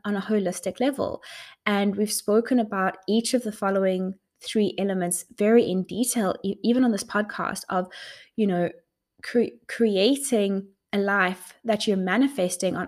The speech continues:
autopilot through activating your mind, body, and soul. So the second ingredient to this elixir is to go through the process of deconditioning. Now, once you start to know who you are and what you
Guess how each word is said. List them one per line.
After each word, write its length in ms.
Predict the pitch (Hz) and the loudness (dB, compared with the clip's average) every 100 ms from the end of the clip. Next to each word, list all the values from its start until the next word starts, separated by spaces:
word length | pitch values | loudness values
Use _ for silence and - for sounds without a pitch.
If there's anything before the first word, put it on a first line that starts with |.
| - | 2
autopilot 760 | 226 302 311 - 180 - - - - - - _ | 6 6 4 0 -2 0 -4 -8 -18 -20 -20 _
through 180 | - 240 - | -2 -2 0
activating 580 | 214 - 226 202 196 196 | -2 -2 0 2 2 2
your 120 | 190 | 0
mind, 320 | 175 175 185 | -2 -2 -2
body, 240 | 165 175 | -4 -4
and 140 | 180 196 | -6 -4
soul. 400 | - 311 202 - - - - - - _ _ _ _ _ _ | -2 0 -2 -6 -18 -20 -20 -20 -20 _ _ _ _ _ _
So 140 | - 294 | -2 4
the 100 | 311 | 4
second 580 | - 311 320 370 359 - - _ _ _ - | 8 6 6 0 0 -4 -18 _ _ _ 0
ingredient 720 | 277 233 202 214 220 202 185 | 4 4 4 4 4 2 0
to 140 | - 202 | -2 -2
this 220 | 185 - | -2 0
elixir 640 | 196 170 - - 165 - - _ | 0 -2 -4 -4 -4 -4 -12 _
is 140 | 214 208 | -4 -2
to 140 | 254 | -4
go 320 | 233 208 226 | -2 2 4
through 560 | 254 - 294 302 320 311 - _ | 4 0 0 0 0 -2 -10 _
the 80 | 277 | -4
process 640 | 277 - - 214 214 214 214 | -4 -8 -2 -2 -2 -6 -6
of 240 | 214 208 | -8 -8
deconditioning. 920 | - 185 - 196 180 - - - - 226 _ - - - _ - | -6 -6 -6 -8 -6 -6 -6 -8 -10 -14 _ -20 -20 -20 _ 2
Now, 380 | 240 233 - - - | 2 2 -2 -12 -2
once 320 | 240 330 440 | 2 2 0
you 60 | |
start 300 | 403 254 240 | -4 -4 -4
to 120 | 240 240 | 0 0
know 400 | 202 202 196 202 | 2 2 2 0
who 80 | 214 | -2
you 180 | 190 190 | 0 -2
are 140 | 185 190 | -2 -2
and 120 | 185 | -2
what 240 | 180 | -4
you 60 | 180 | -6